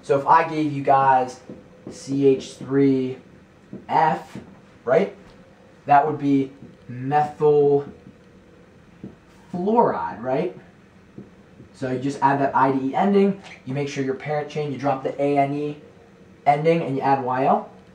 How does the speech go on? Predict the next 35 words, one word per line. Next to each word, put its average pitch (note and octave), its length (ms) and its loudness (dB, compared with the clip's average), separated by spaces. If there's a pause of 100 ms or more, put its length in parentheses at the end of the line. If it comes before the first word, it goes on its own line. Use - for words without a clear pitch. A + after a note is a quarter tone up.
(160)
and B2 100 -8
it's - 120 -12
as - 60 -16
simple C#3 300 -8
as C3+ 120 -4
that, F3+ 220 2
right? B2+ 260 -6 (720)
So D#3+ 420 4 (160)
let C#3+ 80 -6
me D#3 80 -6
just D3 200 -12
do C#3+ 80 -6
one C3+ 180 -2
more C3 180 2
with C3 160 -10
methane, G#3+ 440 0
and C3 160 -10
then B2+ 140 -8
we'll A#2+ 140 -12 (160)
keep C3+ 220 -14 (300)
pushing C#3+ 280 -6
forward D#3 460 0
onto C#3 420 -2
a C3 80 -4
longer A2+ 340 -12
carbon G#2 380 -12
chain. F#2+ 260 -18 (600)
So C3+ 280 0
if C#3 100 0
I D3 160 4
gave C#3 240 -4
you B2+ 80 -8
C C3+ 480 -6
H - 160 -12
three C3 540 -4